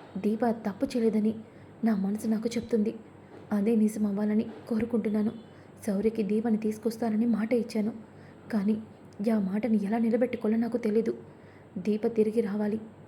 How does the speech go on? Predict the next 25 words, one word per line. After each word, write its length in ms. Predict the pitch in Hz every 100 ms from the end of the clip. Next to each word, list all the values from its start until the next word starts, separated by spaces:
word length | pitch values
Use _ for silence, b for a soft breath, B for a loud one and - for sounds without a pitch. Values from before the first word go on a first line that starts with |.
| - -
అది 160 | 220
మాత్రమే 460 | 233 214 226 220 226 226 - -
నేను 200 | 247 226
కోరుకుంటాను" 600 | 214 226 226 202 208 226 B B B -
అని 180 | 247 233
కార్తీక్ 480 | 233 202 220 262 226
అయితే 200 | 220 226 226 247
ఇక 200 | 233 220
కోర్టుకి 480 | 214 208 220 220
బయలుదేరతాడు. 600 | 214 196 214 220 220 208 233 - B B B
ఇంతలోకి 420 | 320 330 240 208
శివనారాయణ 560 | 233 220 220 240 226 220
ఫ్యామిలీ 400 | 226 175 202 240
కూడా 200 | 226 214
కోర్టుకి 420 | 214 214 - -
బయలుదేరతారు. 540 | 196 196 214 226 220 233 - B B B
ఇక 140 | 226 226
శివనారాయణ, 540 | 214 202 226 214 208 240 B B B
"చూడు 220 | - 226 -
దశరథ, 360 | 208 214 208 233 - B B -
ఈరోజు 340 | 214 190 226 233
నువ్వు 200 | 220 214
చెప్పే 280 | 214 202 233
సాక్ష్యం 380 | 208 208 - 208
వల్లే 200 | 196